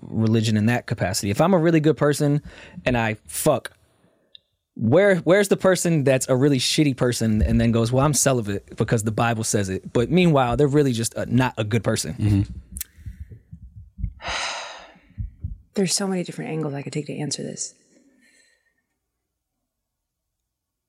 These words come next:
Speaker 3: We choose to obey the divine law,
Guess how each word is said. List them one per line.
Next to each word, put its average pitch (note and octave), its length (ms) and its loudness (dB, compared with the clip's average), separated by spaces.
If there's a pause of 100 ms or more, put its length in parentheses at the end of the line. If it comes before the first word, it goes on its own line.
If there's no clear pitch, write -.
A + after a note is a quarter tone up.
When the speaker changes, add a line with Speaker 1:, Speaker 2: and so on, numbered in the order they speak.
(1600)
Speaker 3:
We A3+ 460 0 (180)
choose B3+ 420 2
to - 200 -6
obey F3 680 -2
the D#3+ 140 -2
divine E3 540 -2
law, - 340 -8